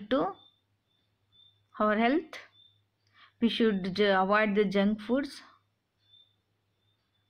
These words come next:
This, these are all the things we learn in this last class.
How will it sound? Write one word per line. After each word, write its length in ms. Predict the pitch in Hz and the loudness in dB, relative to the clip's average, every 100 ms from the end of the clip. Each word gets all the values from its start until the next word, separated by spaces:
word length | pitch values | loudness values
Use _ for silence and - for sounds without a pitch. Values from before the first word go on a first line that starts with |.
| _ 247 | _ -2
This, 240 | 247 247 214 | -2 0 0
these 220 | 220 202 | 2 2
are 200 | 208 208 | 2 4
all 220 | 214 233 | 4 2
the 120 | 233 220 233 | 0 0 2
things 380 | 233 262 - - _ _ _ _ - | 4 2 -2 -18 _ _ _ _ -6
we 100 | 202 | -2
learn 380 | 208 214 240 247 | 0 2 2 0
in 160 | 202 190 | -2 -2
this 160 | 240 - - _ _ _ _ _ _ - | -4 -4 -16 _ _ _ _ _ _ -4
last 360 | 214 202 - - _ - | 0 0 -2 -12 _ -4
class. 460 | 170 123 - - | -4 -4 -8 -16